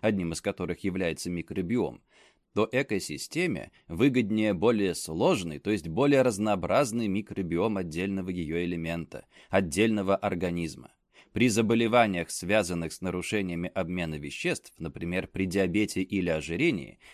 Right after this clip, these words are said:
с достаточным постоянством обнаруживается драматическое снижение разнообразия кишечной микрофлоры. На основе информационной модели сетевой инференции Дзия Ли и Матео Конвертино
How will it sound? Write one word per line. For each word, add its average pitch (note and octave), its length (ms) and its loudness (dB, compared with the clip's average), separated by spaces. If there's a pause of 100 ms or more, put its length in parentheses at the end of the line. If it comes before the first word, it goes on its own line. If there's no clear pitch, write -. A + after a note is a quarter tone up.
(100)
с E2 120 -8
достаточным E3 760 2
постоянством C3+ 880 0
обнаруживается B2 920 2
драматическое A2 960 0
снижение G2+ 640 -2
разнообразия F2+ 760 0
кишечной D#2+ 600 -8
микрофлоры. D#2 640 -8 (560)
На A2+ 180 4
основе C3 480 2
информационной A#2+ 960 0
модели G#2+ 640 2
сетевой G#2 600 2
инференции G2+ 840 -2 (300)
Дзия A2+ 500 2
Ли G2 280 2
и B2+ 180 -2
Матео G#2+ 500 2
Конвертино F2 840 -4